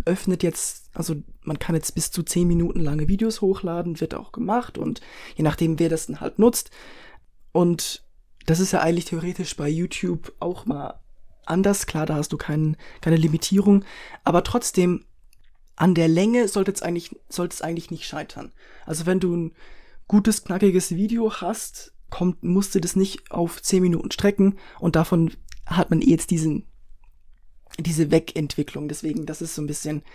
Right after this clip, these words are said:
ja, ein Punkt, den ich sagen kann, geht jetzt, ähm, wen-, ist, wird jetzt weniger ein Problem. Und das Gleiche hätte man ja eigentlich damals auch über Wein sagen können. Da war er wirklich noch viel mehr limitiert als bei TikTok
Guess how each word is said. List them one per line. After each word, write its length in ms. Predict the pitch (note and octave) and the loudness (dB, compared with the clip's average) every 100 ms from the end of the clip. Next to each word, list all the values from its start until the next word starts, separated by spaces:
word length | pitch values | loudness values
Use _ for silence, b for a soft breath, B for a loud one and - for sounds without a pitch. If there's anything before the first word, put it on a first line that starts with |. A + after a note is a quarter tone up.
| b b b b b - | b b b b b -8
ja, 280 | E3+ D#3+ C#3+ - - _ _ - - | 0 0 0 -8 -20 _ _ -20 -4
ein 160 | D3+ D#3+ | 0 2
Punkt, 260 | F#3 F3+ | 2 2
den 100 | D#3+ | 0
ich 100 | D#3 | -2
sagen 180 | D3+ D3+ | -2 -2
kann, 260 | D#3 E3 E3 | -4 -8 -6
geht 200 | - D#3+ | -4 -4
jetzt, 360 | D3 - - | -4 -8 -8
ähm, 420 | D#3 D3 D3+ G3 - - - - - | -4 -2 -4 -6 -10 -20 -20 -20 -6
wen-, 240 | - E3 | 0 2
ist, 160 | D#3 D#3 | 2 0
wird 360 | - D3+ D#3+ D3+ | -2 0 -2 -2
jetzt 120 | - | 0
weniger 280 | D#3+ G3 E3+ | 2 2 0
ein 80 | |
Problem. 400 | - D#3 D#3+ G3+ B B B | -2 0 4 4 B B B
Und 140 | - F#3 | -4 -2
das 120 | - | 2
Gleiche 480 | E3 G#3 B3 A#3 - - - - - - - | 2 4 4 4 2 -8 -20 -20 -20 -20 -2
hätte 300 | E3+ G3 G#3 | 2 4 6
man 160 | G3+ | 6
ja 80 | G3 | 4
eigentlich 240 | - F3+ - | 2 -2 -4
damals 320 | E3 F3 - | -4 -2 -2
auch 140 | F3+ | 0
über 260 | F#3 F3 E3 | 2 4 4
Wein 300 | F#3 C4+ A3 | 4 6 4
sagen 320 | D#3 D3 D#3 | 2 -2 -2
können. 240 | - D#3 | -6 -8
Da 120 | D3+ D3+ | -8 -8
war 140 | D#3 | -8
er 100 | D#3+ | -8
wirklich 260 | F#3 F3 - - | -8 -8 -12 -2
noch 360 | F3 F#3+ G3 | 2 2 0
viel 300 | - G3 A3+ | -4 4 4
mehr 260 | G#3 G3+ G3+ | 6 4 4
limitiert 540 | F#3+ F3 F3 - F3 | 2 0 0 0 0
als 220 | - - | -2 -6
bei 260 | - D#3 D3+ | -6 -4 -4
TikTok 560 | - G#3 - - E3 | 2 0 2 -4 -4